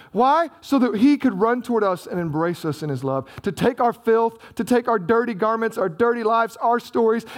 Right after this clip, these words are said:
and to get rid of them and to place his righteousness on us, to give us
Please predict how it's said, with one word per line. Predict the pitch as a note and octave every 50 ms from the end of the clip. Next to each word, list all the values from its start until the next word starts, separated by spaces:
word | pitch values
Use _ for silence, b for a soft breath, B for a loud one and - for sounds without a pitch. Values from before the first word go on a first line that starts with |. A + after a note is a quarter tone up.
| B
and | B -
to | C4 G3+
get | G3 A#3+ -
rid | C4 A#3+ B3 C#4 D#4+ D#4+
of | D#4+ D4+
them | E4 E4+ E4+ D#4+ - B C4 B
and | - G#3+
to | G#3+
place | - - G#3+ G3 F#3+ -
his | G3 F#3 D#3+ D3
righteousness | D#3 C#3+ C#3+ C3 - C3 - - B2 A2 -
on | G#2+ G2 G2 G2+
us, | A2 - _ _ _ _ _ _ _ _ _ _ _ _ _ _ _ _ _ _ _ _ _ _ _ _ _ _ _ _ _ _ _ _ _ _ _ _ _ _ _ _ _ _
to | - E3+
give | D#3 F#3+ D#3 E3
us | D3+ C#3 C3 - - - - -